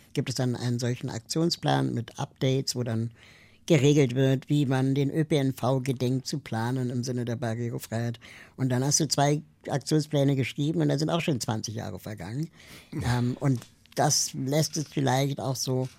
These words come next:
Speaker 1: so langsam spüren und fühlen und entwickeln. Aber zum Beispiel der Ö P N V in Deutschland soll bis zweitausendfünfundzwanzig, soweit ich weiß, barrierefrei sein. Alle wissen,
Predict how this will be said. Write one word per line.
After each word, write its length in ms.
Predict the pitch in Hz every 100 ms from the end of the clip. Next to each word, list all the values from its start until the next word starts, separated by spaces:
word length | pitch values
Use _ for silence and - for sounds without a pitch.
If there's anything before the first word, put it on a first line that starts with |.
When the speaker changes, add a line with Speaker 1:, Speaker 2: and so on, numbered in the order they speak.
| - - -
Speaker 1:
so 140 | -
langsam 600 | 127 123 143 123 127 131
spüren 800 | 123 - - 170 156 156 139 135
und 260 | 120 123 -
fühlen 460 | - 170 160 135
und 160 | 123 117
entwickeln. 520 | - 123 165 123 107
Aber 280 | - 127 127 - - -
zum 160 | - 127
Beispiel 420 | 160 170 175 170
der 220 | 185 156
Ö 60 | 156
P 100 | 156
N 140 | 135
V 240 | 117 143 165
in 160 | 139
Deutschland 520 | 139 139 139 131 131
soll 360 | - 123 143 151 151 _ _
bis 160 | - 117
zweitausendfünfundzwanzig, 1200 | 139 131 135 131 139 143 143 127 123 127 131 120
soweit 240 | 117 110 117
ich 120 | 110
weiß, 220 | 113 117
barrierefrei 680 | - 120 117 123 123 - 110
sein. 420 | 107 107 139 180 165 - - _
Alle 260 | - 147 151
wissen, 460 | 165 - 156 143